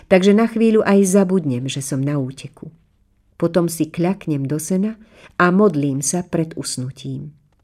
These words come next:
Spím veľmi tuho, zasítená sviatočnými koláčikmi a v nádhernom čistom vidieckom vzduchu, bez žandárov, bez kohokoľvek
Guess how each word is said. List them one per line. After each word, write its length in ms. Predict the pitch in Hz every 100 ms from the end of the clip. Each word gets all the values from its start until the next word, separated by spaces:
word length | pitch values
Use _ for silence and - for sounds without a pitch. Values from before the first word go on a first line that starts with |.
| 165
Spím 320 | - 190 185
veľmi 400 | 196 226 220 214
tuho, 400 | 208 151 131 131 - - -
zasítená 800 | 165 202 202 190 175 160 143 139
sviatočnými 880 | 135 165 180 180 165 160 151 147 143
koláčikmi 960 | 180 170 160 160 160 160 156 156 - 170
a 80 |
v 160 | 165 180
nádhernom 640 | 214 254 240 220 180 156
čistom 400 | 160 226 - 160
vidieckom 560 | 175 180 202 - 156 143
vzduchu, 480 | 139 165 - 190 - _ -
bez 240 | 160 170 165
žandárov, 800 | 156 165 160 160 160 170 190 208 - _ 175
bez 240 | 196 -
kohokoľvek 720 | 240 233 247 240 226 214 214